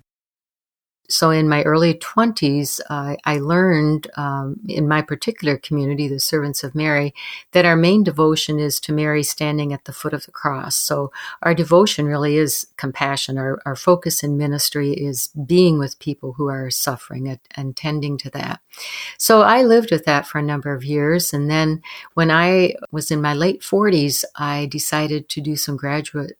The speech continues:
work in transpersonal psychology. I studied at a Buddhist institute.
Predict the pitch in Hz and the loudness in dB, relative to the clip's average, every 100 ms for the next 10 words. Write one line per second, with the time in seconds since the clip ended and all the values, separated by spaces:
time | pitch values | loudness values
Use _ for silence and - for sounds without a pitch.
0 | _ 139 139 - - 143 135 135 - 143 | _ -10 -10 -10 -10 -8 -6 -8 -4 -4
1 | - - 143 - 131 - 131 165 175 180 | -2 -4 -6 -4 -6 -4 -6 -2 0 0
2 | 170 175 165 - _ _ - 143 135 _ | 0 -4 -6 -8 _ _ -4 -4 -4 _
3 | - - - 202 156 139 147 135 131 170 | -10 -6 0 4 4 2 -4 -4 0 0
4 | 151 - 156 165 - - - - | 0 -4 -4 -4 -6 -6 -6 -8